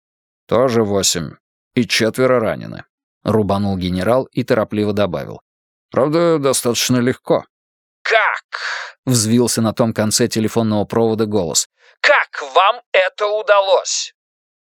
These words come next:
Под скулами у генерала заходили желваки. «Самоубийцы», сухо ответил Корсини.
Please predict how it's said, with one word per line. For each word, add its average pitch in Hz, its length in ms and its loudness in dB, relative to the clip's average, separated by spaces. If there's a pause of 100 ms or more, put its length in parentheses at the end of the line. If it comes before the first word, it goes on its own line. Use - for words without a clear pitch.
(440)
Под 82 160 -10
скулами 147 520 2
у 147 100 2
генерала 127 500 2
заходили 120 520 0
желваки. 110 680 0 (880)
«Самоубийцы», 147 1160 0 (260)
сухо 107 380 0
ответил 95 360 -4
Корсини. 76 600 -4